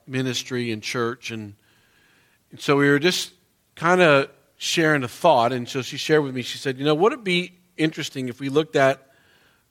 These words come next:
Bible Fellowship Church as a training ground?" So I've been thinking about that. You know, knowing that we live in a generation, and, and so you, since you know me, you know I'm,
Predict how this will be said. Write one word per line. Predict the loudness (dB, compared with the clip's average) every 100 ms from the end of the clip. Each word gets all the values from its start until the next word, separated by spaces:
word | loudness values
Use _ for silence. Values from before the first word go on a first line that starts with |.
| 2
Bible | 4 4
Fellowship | 0 0 0 0 -6
Church | -8 -4 -4 -4
as | -6
a | -6
training | -10 -4 -2 -2 -6
ground?" | -10 -12 -14 _ _ _ _ _ _ _ _ _ _ _ _ _ _ _ _ _ _ _ _ _ _ _
So | 2 4
I've |
been | 4
thinking | -2 -2 0 0
about | 0 -2 -4
that. | -8 -10 -12 _ _ _ _ _ _ _ _ _ _ _ _ _ _ _
You | 0
know, | 4 4
knowing | 6 6 6
that | 6 6 6 0 _
we | -2 2
live | 4 4
in |
a | 2
generation, | 4 2 6 6 6 4 0 0
and, | 0 -2 -4 -10 _
and | -8 -8 -8
so | -6 0
you, | 2 2 2 0 _
since | -18 -16 -6 -2 -2
you | 0
know | 4 4
me, | 4 2
you | 4
know | 6 6
I'm, | 6 2